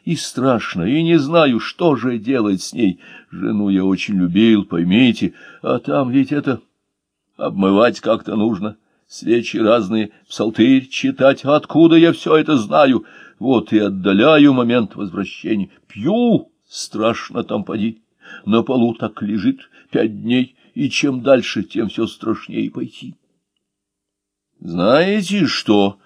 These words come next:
Стол этот достаточно большой. Ложитесь-ка на нём до утра, а мне дайте ваш адрес, ключ, я всё устрою,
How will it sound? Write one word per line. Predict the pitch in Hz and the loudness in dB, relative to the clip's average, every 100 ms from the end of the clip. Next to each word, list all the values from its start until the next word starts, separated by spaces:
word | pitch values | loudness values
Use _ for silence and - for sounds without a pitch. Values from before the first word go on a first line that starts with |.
| _ _ | _ _
Стол | - - - 123 165 | -20 -8 0 2 2
этот | 160 | 2
достаточно | 214 - - 104 - 180 | 0 2 0 0 -4 -2
большой. | 117 92 - 101 101 - _ _ _ | 0 0 0 2 2 -2 _ _ _
Ложитесь-ка | 95 98 87 120 - - 240 | -2 0 2 0 -2 -4 0
на | 226 | 2
нём | 214 175 | 2 2
до | 135 | 2
утра, | 117 107 104 92 - - _ - | 2 4 4 4 -2 -20 _ -4
а | 107 | 0
мне | 110 113 | 2 4
дайте | 123 110 113 | 4 4 2
ваш | 107 123 | 2 6
адрес, | 151 156 147 139 - | 6 6 6 4 0
ключ, | - 101 139 139 - | -2 2 4 2 2
я | 107 135 | 4 4
всё | 131 - 131 | 2 0 0
устрою, | 120 113 - 117 139 135 - | 0 -4 0 2 6 4 2